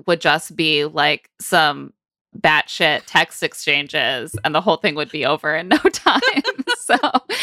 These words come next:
it was gonna be really short, and I think that's fitting. Um, I think, but this movie, you know,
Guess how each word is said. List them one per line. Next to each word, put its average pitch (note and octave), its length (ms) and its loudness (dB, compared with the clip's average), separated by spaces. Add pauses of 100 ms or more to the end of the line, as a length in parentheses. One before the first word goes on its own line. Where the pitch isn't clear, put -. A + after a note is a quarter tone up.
(160)
it B3+ 120 4
was A#3+ 180 2
gonna A3+ 220 2
be A#3 180 0
really G#3 300 2
short, E3+ 680 2
and F3+ 180 0
I F3+ 100 0
think G3 180 -4
that's - 320 -2
fitting. - 480 -2 (1200)
Um, E3 480 2
I G#3 140 2
think, A3 220 -8
but B3 120 -2
this F#4 200 -2
movie, F#3+ 640 0
you F#3+ 140 -2
know, D3 400 0